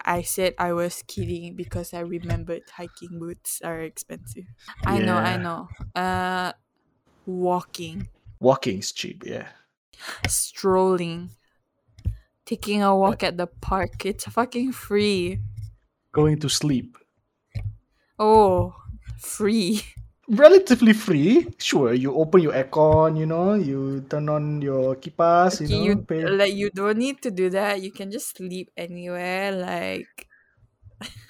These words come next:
Speaker 1: <laughs>
Speaker 2: Is whether it's socially acceptable or not. That, that's the peace you have to make with it.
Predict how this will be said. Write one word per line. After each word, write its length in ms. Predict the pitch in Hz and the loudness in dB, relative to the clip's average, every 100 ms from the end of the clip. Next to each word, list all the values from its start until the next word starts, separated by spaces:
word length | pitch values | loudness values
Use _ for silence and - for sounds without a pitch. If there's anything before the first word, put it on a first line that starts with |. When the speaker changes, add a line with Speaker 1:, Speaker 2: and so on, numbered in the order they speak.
| _ _ | _ _
Speaker 1:
<laughs> 240 | - 113 | -12 -8
Speaker 2:
Is 180 | 160 139 | -2 4
whether 220 | 156 160 180 | 6 8 8
it's 140 | 165 - | 6 4
socially 480 | - 151 - 151 135 | 6 4 4 6 4
acceptable 680 | - - 117 156 139 147 | 4 4 4 4 6 6
or 80 | 113 | 6
not. 500 | 104 113 104 - - | 0 -2 -2 -4 -6
That, 340 | 135 139 - - | -4 -4 -8 4
that's 240 | 151 151 | 4 6
the 180 | 156 160 | 4 4
peace 480 | 156 - 208 190 170 | 4 8 8 8 4
you 80 | - | 2
have 160 | 165 | 2
to 80 | - | 2
make 260 | 131 135 - | 0 -2 -2
with 160 | 113 | -4
it. 160 | - - | -2 -6